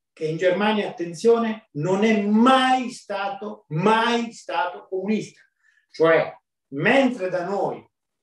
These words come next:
il P D è il P C, P D S, D S, P D, mentre nei paesi dell'est tutti i partiti erano comunisti e di osservanza sovietica, e quando è finito il comunismo, in una notte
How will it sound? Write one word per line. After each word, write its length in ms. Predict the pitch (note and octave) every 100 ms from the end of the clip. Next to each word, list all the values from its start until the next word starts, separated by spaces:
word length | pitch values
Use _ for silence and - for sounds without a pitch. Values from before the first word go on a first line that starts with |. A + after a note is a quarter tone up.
| -
il 240 | G#3 G#3
P 220 | G#3 F3
D 400 | D3 G#3 D3+ - _ _ _ _
è 160 | D#3+ G3
il 360 | F#3 E3+ D3
P 200 | - F3+
C, 420 | - - A3 G#3 -
P 220 | F3 D3+
D 240 | D#3+ F3+
S, 440 | G3 - - D3 B2+
D 240 | D3+ F#3
S, 360 | F3 - D3 -
P 220 | C#3+ C#3+
D, 260 | D#3+ C#3 - _ _ _ _ _ _ D3+
mentre 480 | A3 D#4 D4 A#3+
nei 160 | A3+ G#3
paesi 340 | G#3+ A#3 A#3+
dell'est 640 | G3+ G3+ G3 G3 - - _ _ _ _ _ _ _ _
tutti 400 | C#4+ D4+ - A3
i 40 |
partiti 540 | A3 - - B3+ -
erano 380 | G3 G#3+ G3+ F3+
comunisti 520 | F#3+ F#3 F#3+ A3+ -
e 60 | F3+
di 80 | E3
osservanza 640 | D#3 D#3+ D#3+ G#3 G#3 F#3+
sovietica, 680 | D#3+ D#3+ G3 F#3 F3 - - _ _ _ _
e 180 | - D#3
quando 340 | G#3 A#3+ A3+
è 60 | G3
finito 360 | - G#3 A3+
il 80 | -
comunismo, 600 | - F#3 G#3 A3+ D#3 D3
in 220 | E3+ G#3
una 220 | C#4 B3+ A3
notte 680 | A3+ - - - C3+ -